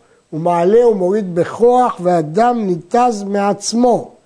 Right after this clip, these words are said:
אבל מיצוי הוא סוחט בין אצבעותיו. כך משמע מהגמרא במסכת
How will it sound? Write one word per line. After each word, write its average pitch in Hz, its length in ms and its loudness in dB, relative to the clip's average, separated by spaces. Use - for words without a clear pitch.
אבל 135 200 -4
מיצוי 254 720 0
הוא 208 100 -6
סוחט 269 680 -2
בין 226 300 2
אצבעותיו. 175 800 -4
כך 208 280 0
משמע 214 500 -2
מהגמרא 170 680 0
במסכת 160 920 -4